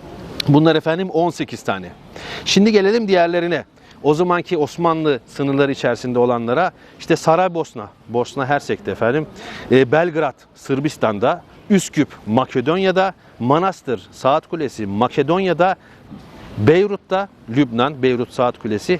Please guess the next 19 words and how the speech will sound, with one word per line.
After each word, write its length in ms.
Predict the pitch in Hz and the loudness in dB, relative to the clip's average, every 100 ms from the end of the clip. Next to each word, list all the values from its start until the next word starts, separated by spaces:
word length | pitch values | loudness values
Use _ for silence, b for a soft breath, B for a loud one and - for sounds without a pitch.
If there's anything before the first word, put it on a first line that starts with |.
| - | 0
Hamidiye 440 | 123 131 117 110 | 0 0 0 0
Kule-, 280 | - 110 104 | 0 -6 -6
Kulesi 340 | - 110 120 | 0 0 2
de 80 | 120 | 0
geçiyor 360 | 104 - 104 104 | 0 0 0 2
aynı 180 | 110 107 | 2 0
zamanda. 480 | 104 104 110 185 - B B B | -2 0 2 0 0 B B B
Yafa 360 | 156 180 170 117 | 2 4 0 -2
Saat 300 | - 123 - | -2 -2 -2
Kulesi, 420 | 117 110 - 95 B B B | -6 -4 -4 -6 B B B
İsrail'de, 640 | - - 147 156 127 127 117 | -2 4 4 4 -2 -6 -6
aslında 400 | 120 - 123 107 | -8 -6 -6 -6
İsrail 440 | - 123 117 107 | -2 0 0 0
değil, 160 | 135 139 | -2 0
oraya 280 | 113 110 | 2 2
biz 100 | 104 | 0
malum 340 | 107 120 113 156 | 2 2 2 -2
Filistin 480 | - 117 - 98 90 - 92 | -2 -2 -2 -4 -6 -8 0
diyoruz. 320 | 95 101 160 | 4 6 4